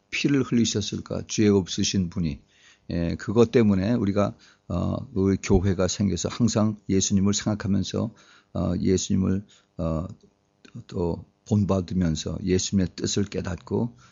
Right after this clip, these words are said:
어, 그것에서 다시 또 우리가, 어, 그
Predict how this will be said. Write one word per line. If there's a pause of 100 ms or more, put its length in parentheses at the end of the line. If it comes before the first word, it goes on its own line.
(160)
어,
그것에서
다시
또
우리가, (380)
어, (400)
그